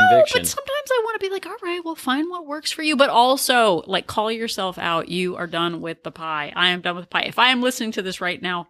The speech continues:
Speaker 2: throw out the pie. Um, so we are gonna start out, again, get out the pen, get out the paper.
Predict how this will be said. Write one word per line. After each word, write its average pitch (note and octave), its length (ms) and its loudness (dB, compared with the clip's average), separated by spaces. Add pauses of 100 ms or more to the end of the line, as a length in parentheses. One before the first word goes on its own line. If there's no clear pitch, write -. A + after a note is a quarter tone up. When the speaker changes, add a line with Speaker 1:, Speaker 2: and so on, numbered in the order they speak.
Speaker 2:
throw F#3 280 2
out F3+ 200 0
the E3 80 -14
pie. - 320 -6 (280)
Um, F#3 200 2
so A3+ 160 6
we C#4+ 180 2
are D#4 80 0
gonna C4+ 160 2
start A#3 240 2
out, G3+ 220 4
again, G3+ 300 2
get B3 120 0
out A3+ 160 2
the - 80 -12
pen, A3+ 380 -2
get G#3 180 -4
out G#3 140 -2
the - 80 -20
paper. - 480 -6